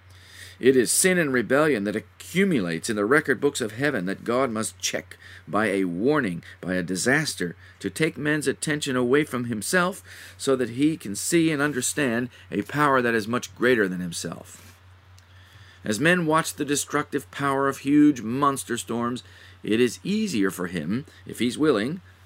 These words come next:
to understand that there is a greater power behind it all. God is shrouded in the storm. As the wind whistles and moans,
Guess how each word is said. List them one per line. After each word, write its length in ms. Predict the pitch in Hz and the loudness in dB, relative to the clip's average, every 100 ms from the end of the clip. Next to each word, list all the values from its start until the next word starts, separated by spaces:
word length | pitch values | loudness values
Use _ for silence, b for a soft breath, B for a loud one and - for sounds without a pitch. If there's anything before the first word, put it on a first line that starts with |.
| b - | b -8
to 120 | 110 | -2
understand 580 | 120 143 139 - 156 135 | 0 0 -2 -2 -2 0
that 120 | 110 | -2
there 160 | 101 104 | 0 0
is 100 | 98 | 0
a 60 | 92 | -6
greater 460 | 92 110 170 185 | -2 4 4 4
power 340 | - 98 90 101 | 0 -2 -2 0
behind 400 | 110 107 110 117 | 0 0 0 2
it 80 | |
all. 340 | 120 90 - - - - - - B B B B B - | 0 0 -6 -16 -20 -20 -20 -20 B B B B B -2
God 320 | 127 143 151 | 4 4 4
is 100 | 147 | 2
shrouded 640 | - - 156 156 131 95 101 | 0 -2 -2 -2 0 0 0
in 80 | |
the 80 | 101 | 0
storm. 600 | - - 139 98 - - - - - - - - - - - B B - | -2 -2 -2 -4 -6 -14 -20 -20 -20 -20 -20 -20 -20 -20 -20 B B 0
As 200 | 151 170 | 0 4
the 100 | 151 | 4
wind 460 | 123 151 147 127 | 4 2 0 0
whistles 360 | 131 - 139 131 | 2 4 4 2
and 160 | 131 | 0
moans, 480 | 135 139 95 80 - | 2 0 0 -4 -10